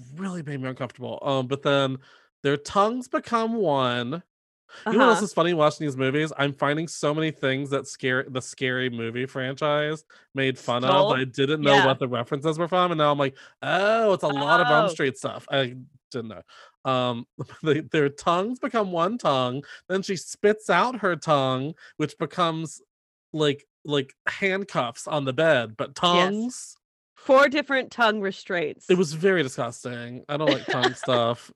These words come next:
Speaker 1: And then he's in, and then he's in a coma.
Speaker 2: And
Speaker 1: Uh,
Speaker 2: he
Speaker 1: she, she did him so good, he's in a coma,
Speaker 2: He's in a
Speaker 1: like
Speaker 2: coma.
Speaker 1: <laughs> Uh,
Speaker 2: Not
Speaker 1: uh,
Speaker 2: dead, somehow,
Speaker 1: yeah,
Speaker 2: from
Speaker 1: not
Speaker 2: burning.
Speaker 1: dead.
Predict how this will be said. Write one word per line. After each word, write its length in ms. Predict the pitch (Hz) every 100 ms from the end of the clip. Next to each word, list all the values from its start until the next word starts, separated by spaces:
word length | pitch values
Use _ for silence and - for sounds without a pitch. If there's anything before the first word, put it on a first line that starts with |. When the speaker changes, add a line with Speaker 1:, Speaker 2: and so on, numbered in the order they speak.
| 143
Speaker 1:
And 180 | 135
then 260 | 139 139 139
he's 200 | 143 151
in, 80 | 160
and 100 | 160
then 200 | 151 160 151
he's 140 | 143
in 100 | 139
a 40 |
coma. 380 | 131 131 123 120 - - - - _ _ _ _ -
Speaker 2:
And 100 | 262
Speaker 1:
Uh, 80 | 131
Speaker 2:
he 60 | 135
Speaker 1:
she, 260 | - 185 -
she 120 | 185
did 200 | 165 180
him 160 | 170 156
so 240 | 175 160
good, 340 | 143 156 147 135
he's 220 | 143 143
in 60 |
a 40 | 127
coma, 400 | 139 127 104 95 -
Speaker 2:
He's 80 | 127 120
in 20 |
a 40 |
Speaker 1:
like 100 | 208
Speaker 2:
coma. 480 | - 208 190 175 170 - _ _ _
Speaker 1:
<laughs> 0 | - _ _ - - - - _ _ 131
Uh, 40 | 135 127 127 123 127 123
Speaker 2:
Not 140 | 123
Speaker 1:
uh, 40 | 165
Speaker 2:
dead, 340 | 202 190 160 - _
somehow, 320 | - 190 202 156
Speaker 1:
yeah, 280 | 135 123 - _
Speaker 2:
from 120 | - 143
Speaker 1:
not 160 | 147 165
Speaker 2:
burning. 140 | 160
Speaker 1:
dead. 640 | 151 143 135 135 131 135